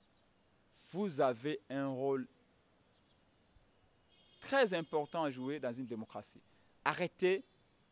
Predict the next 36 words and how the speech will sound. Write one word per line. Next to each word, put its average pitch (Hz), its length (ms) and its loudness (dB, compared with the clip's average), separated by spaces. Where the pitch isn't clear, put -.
de 147 140 0
nous 156 180 -2
écouter 156 320 -2
comme 170 200 -2
si - 120 -6
nous 143 160 -6
étions 160 300 -4
des 131 180 -6
prophètes - 600 -4
descendus 131 400 -8
tout 160 120 -12
droit 131 160 -2
du 123 80 -6
ciel. 120 300 -6
Vous 123 80 -10
me 156 140 -2
dites 180 200 -4
que 175 120 0
Moïse 175 240 0
Katumbi 170 340 -2
avait 147 200 2
dit 156 100 -4
qu'il 139 120 -6
ne 143 40 0
va 143 60 2
pas 156 100 0
combattre 135 360 -2
Félix, 135 300 -6
il 131 40 -10
ne 131 40 -8
va 147 60 0
pas 160 100 0
être 139 120 -2
opposant 127 260 -4
à 127 40 -2
Félix. - 400 -8